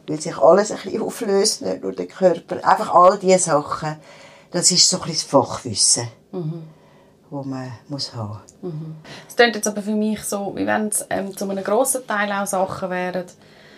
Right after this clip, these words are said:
Speaker 2: wo es auch bei Menschen braucht, die jetzt nicht irgendwie eine hochkomplexe Situation haben, wo jetzt einfach halt sterben.
Speaker 1: Ja.
Speaker 2: <laughs>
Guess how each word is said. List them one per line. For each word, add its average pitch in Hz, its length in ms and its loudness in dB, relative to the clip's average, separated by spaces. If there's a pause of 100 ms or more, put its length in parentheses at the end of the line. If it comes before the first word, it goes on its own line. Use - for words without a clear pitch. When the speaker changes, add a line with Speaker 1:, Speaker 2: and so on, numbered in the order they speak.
(360)
Speaker 2:
wo 180 300 0
es - 220 -2
auch 170 240 2
bei 170 80 -6
Menschen 175 480 0
braucht, 175 400 -8
die 180 60 -4
jetzt 175 280 -6
nicht - 140 -4
irgendwie 233 260 -4
eine 196 300 0
hochkomplexe 185 760 0
Situation 175 800 -6
haben, 147 200 -12
wo 160 140 2
jetzt 165 320 -4
einfach 175 360 -6 (760)
halt 147 160 -2
sterben. 254 420 -4 (500)
Speaker 1:
Ja. 294 240 6
Speaker 2:
<laughs> - 60 -8